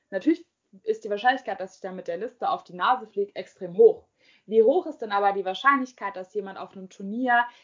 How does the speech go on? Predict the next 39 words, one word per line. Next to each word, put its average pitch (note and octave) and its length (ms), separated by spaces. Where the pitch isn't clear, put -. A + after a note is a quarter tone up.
exakt G#3 640
die G#3+ 80
Nemesis C#4 840
zu A3 120
meiner A3 440
Liste A3 280
stellt, D3+ 360
die G3+ 140
ist C#4 180
halt A#3+ 160
schon A3+ 120
wieder G#3+ 180
verschwindend G#3+ 500
gering. G3 420
Und G#3 140
ich G#3 180
find, C#4 340
immer B3+ 500
exakt G#3 600
die, G3+ 360
die F#3+ 140
Nemesis A3+ 500
des - 240
Gegners B3 460
auch G3 160
bei F#3 100
so F3 100
Freundschaftsspielen A#3+ 680
zu A#3 100
stellen, G#3+ 300
nimmt A3 220
einem G3 200
halt F#3 200
relativ G#3 340
schnell F#3+ 240
den F3+ 120
Spielspaß. - 720
Weil G3+ 280
einer C4 440